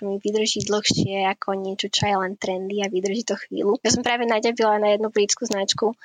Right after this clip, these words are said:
ktorá hovorí, že oni nikdy nebudú mať zľavy, lebo si myslia, že kusy ich oblečenia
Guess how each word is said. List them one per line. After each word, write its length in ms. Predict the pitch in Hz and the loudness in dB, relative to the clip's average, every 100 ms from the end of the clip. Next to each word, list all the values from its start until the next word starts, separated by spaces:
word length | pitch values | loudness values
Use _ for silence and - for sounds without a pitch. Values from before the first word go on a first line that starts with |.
| - - | -14 -10
ktorá 320 | - 226 220 240 | -2 0 2 2
hovorí, 320 | 214 214 220 | 2 2 2
že 160 | 226 | 2
oni 160 | 226 220 | 2 0
nikdy 320 | 220 214 226 | 0 0 0
nebudú 400 | 214 208 226 226 | 0 2 0 0
mať 240 | 208 208 214 | 0 0 2
zľavy, 400 | 208 208 208 - | 2 2 -4 -2
lebo 720 | 240 226 226 226 233 226 285 _ | 0 0 2 2 4 2 0 _
si 240 | - - 240 | -6 0 2
myslia, 400 | 220 226 240 233 | 2 2 -2 -2
že 160 | 214 | -2
kusy 480 | - 220 - 254 247 | -2 -2 0 0 -2
ich 80 | 233 | 0
oblečenia 800 | - 208 208 208 220 208 196 220 | 0 0 0 0 0 2 2 0